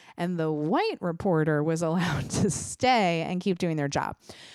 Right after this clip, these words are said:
So I always hesitate to cover the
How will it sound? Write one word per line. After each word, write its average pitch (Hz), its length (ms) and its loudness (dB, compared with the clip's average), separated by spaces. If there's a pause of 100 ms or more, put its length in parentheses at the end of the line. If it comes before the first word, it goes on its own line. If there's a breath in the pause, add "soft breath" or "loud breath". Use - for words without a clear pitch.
(100)
So 269 460 4
I 247 160 2
always 311 320 0
hesitate 240 640 -2
to 208 300 0
cover 175 840 2 (380 soft breath)
the 170 720 -4